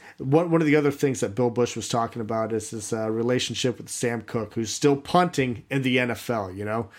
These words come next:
seventeen years. And he's, like, picking his brain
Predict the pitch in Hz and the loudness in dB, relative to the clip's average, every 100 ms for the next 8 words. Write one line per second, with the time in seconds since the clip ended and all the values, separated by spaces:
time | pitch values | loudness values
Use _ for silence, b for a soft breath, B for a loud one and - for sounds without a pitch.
0 | B B - 147 139 - 139 123 123 127 | B B -2 0 0 0 0 0 0 2
1 | 135 - B B B - 131 127 120 - | 0 -4 B B B -2 0 0 -2 -8
2 | B B - 165 151 143 - 170 170 170 | B B 2 4 4 0 0 2 2 2
3 | 139 151 143 - 127 127 127 127 | 4 4 2 -2 0 2 2 0